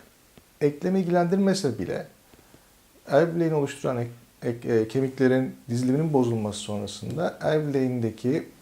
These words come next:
kemiklerin arasındaki ilişki ortadan kalkması ve ağırlı hale gelmesi, bu diğer konular.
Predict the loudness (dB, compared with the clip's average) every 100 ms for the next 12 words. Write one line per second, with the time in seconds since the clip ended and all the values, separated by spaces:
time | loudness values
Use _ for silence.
0 | -14 -6 -6 -2 0 0 -2 -2 -2 -2
1 | -2 -2 -2 -4 -2 -4 -4 -6 -20 -20
2 | -20 -20 -20 -20 _ -6 -2 0 0 0
3 | 0 -2 -2 -4 0 0 0 -6 -14 2
4 | 4 6 4 0 -2 -4 -4 -6 -8 -6
5 | -6 -4 2 2 2 -4 -10 -10 -12